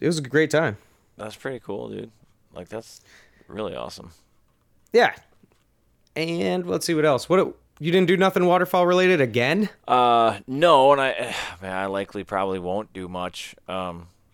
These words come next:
Speaker 2: I got that ice fishing thing going on now, so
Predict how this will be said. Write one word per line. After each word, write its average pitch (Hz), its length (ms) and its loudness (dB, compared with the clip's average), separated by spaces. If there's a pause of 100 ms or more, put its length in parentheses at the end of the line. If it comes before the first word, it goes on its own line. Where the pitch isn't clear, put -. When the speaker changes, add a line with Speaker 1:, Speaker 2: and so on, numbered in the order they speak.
(260)
Speaker 2:
I 90 80 -20
got 90 280 -12
that 92 240 -8
ice 95 200 -8
fishing 90 340 -14
thing 85 240 -12
going 85 220 -8
on 85 200 -10
now, 85 220 -10
so 85 320 -14